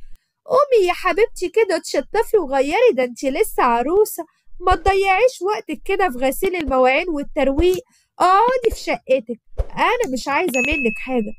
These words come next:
وطبعًا ده كان يبقى قدام حازم وتطلع نفسها قدامه الملاك البريء، لكن وهو مش موجود شيطان وطلع له أربع جناحات. ما بقتش عارفة أتعامل معاها إزاي، غلبت منها والله.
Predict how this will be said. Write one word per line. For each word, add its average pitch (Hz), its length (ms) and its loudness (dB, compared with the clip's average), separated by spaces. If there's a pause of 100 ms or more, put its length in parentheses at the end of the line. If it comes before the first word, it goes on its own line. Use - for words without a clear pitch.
(300)
وطبعًا 269 420 2
ده 254 140 -2
كان 262 220 -4
يبقى 285 220 -4
قدام 220 320 0
حازم 196 400 0 (320)
وتطلع 320 520 2
نفسها 427 400 0
قدامه 440 460 2 (680)
الملاك 302 380 -2
البريء، 240 460 0 (320)
لكن 427 400 4
وهو 453 460 4
مش 427 200 -4
موجود 440 320 2 (240)
شيطان 339 500 2
وطلع 294 440 2
له 294 320 2
أربع 240 280 0
جناحات. 226 560 -4 (400)
ما 311 80 2
بقتش 294 440 0
عارفة 285 300 -6
أتعامل 269 380 -6
معاها 294 340 0
إزاي، 220 420 -2 (240)
غلبت 330 520 2
منها 320 340 0
والله. 262 440 0